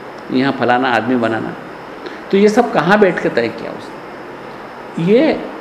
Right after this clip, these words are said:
उसका ऑफिस या उसकी जो रचना की जो केंद्र है, वो आपकी अंतर चेतना है,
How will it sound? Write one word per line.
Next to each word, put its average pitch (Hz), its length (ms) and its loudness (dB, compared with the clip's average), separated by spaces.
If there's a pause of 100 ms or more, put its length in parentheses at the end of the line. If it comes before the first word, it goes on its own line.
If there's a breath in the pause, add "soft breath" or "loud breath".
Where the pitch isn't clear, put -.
उसका 226 560 2 (800)
ऑफिस 151 560 4
या 165 140 4
उसकी 175 420 -2
जो 165 120 2
रचना 151 420 2
की 185 200 0
जो 170 340 2 (260)
केंद्र 175 320 6
है, 104 240 -2 (380)
वो 180 140 4
आपकी 131 540 0 (120)
अंतर 127 320 0
चेतना 101 440 -6
है, - 260 -12